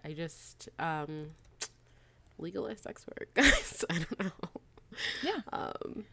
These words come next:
Speaker 1: yeah.
Speaker 2: I
Speaker 1: Protect,
Speaker 2: think
Speaker 1: protect sex workers. It's important.
Speaker 2: Right. This is especially fresh in my mind because I've just been listening, <laughs> taking things back to The Bachelor, as per usual,
Speaker 1: Mm-hmm.
Speaker 2: of, um, kind of the stigma around the, um,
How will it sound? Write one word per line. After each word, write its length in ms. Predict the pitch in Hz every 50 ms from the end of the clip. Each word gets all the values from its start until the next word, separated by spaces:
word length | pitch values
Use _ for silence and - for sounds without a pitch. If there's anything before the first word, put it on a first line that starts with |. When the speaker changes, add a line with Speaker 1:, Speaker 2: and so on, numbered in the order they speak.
| - -
Speaker 1:
yeah. 320 | 170 175 180 165 - - - 160 151
Speaker 2:
I 160 | - 196 202
Speaker 1:
Protect, 180 | 208 - - 160
Speaker 2:
think 340 | 233 226 226 247 277 - - - - -
Speaker 1:
protect 320 | - 180 - - 185 - -
sex 260 | - 170 - - -
workers. 520 | - 131 - - - 147 - - 170 175 170 - - - - - - - -
It's 180 | - 165 -
important. 460 | 165 160 160 175 170 165 - - - 208
Speaker 2:
Right. 180 | 190 190 - 214 180
This 160 | 208 240 -
is 100 | 330 302
especially 540 | 349 339 - - 233 220 - - 240 208 180
fresh 380 | - - 196 175 180 - -
in 60 | 190 175
my 140 | 151 131
mind 380 | 151 147 139 110 92 151 180 175
because 260 | 190 190 - 185 185
I've 160 | 175 175 170
just 200 | 160 175 160 -
been 140 | - 175 170
listening, 460 | 160 151 147 - 185 170 160 175 220 262 285 294 311 339
<laughs> 220 | 294 320 285 277 277
taking 340 | - 370 339 - 349 311
things 220 | 247 - 208 208 180
back 200 | 190 202 190 208
to 80 | - -
The 80 | 180
Bachelor, 400 | - 165 175 175 - - 147 156 -
as 320 | 160 - - 220 202 -
per 100 | - 196
usual, 560 | 175 175 151 160 170 175 151 143 117 - 190 - - - - -
Speaker 1:
Mm-hmm. 200 | 180 165 156 -
Speaker 2:
of, 360 | 196 202 190 180 175 165 - -
um, 320 | - 180 165 165 165 160 160
kind 260 | - - 185 175 165
of 220 | 165 160 160 160 180 - -
the 60 | -
stigma 640 | - - - - 190 175 - 190 165 156 147 143 82 87
around 500 | 165 160 165 160 147 151 160 165 - - -
the, 420 | - 143 - - 90 98 196 - - - - - - - - - - - -
um, 400 | 185 175 - - - 208 - 196